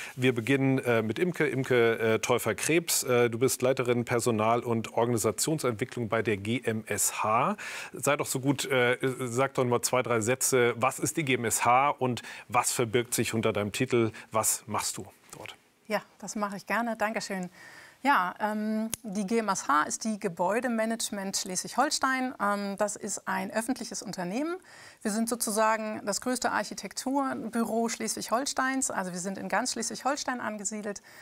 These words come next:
Speaker 2: ähm, haben tausendsiebenhundert Mitarbeitende, wovon gut die Hälfte in Kiel untergebracht ist, jetzt an einem neuen Standort untergebracht ist. Davon kann ich,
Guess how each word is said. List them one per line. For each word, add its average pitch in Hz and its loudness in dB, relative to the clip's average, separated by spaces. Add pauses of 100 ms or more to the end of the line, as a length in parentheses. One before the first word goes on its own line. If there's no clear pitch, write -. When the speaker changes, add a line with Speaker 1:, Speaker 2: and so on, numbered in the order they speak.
(200)
Speaker 2:
ähm, 202 -2
haben 190 -6
tausendsiebenhundert 208 -2
Mitarbeitende, 196 -2
wovon 185 -8 (160)
gut 269 -2
die 202 -4
Hälfte 202 -6
in 175 -6
Kiel 277 -4
untergebracht 214 -4
ist, 190 -6 (320)
jetzt 208 -2
an 185 0
einem 175 -2
neuen 180 -2
Standort 240 0
untergebracht 208 -4
ist. 196 -8
Davon 190 -6
kann 190 -6
ich, - -10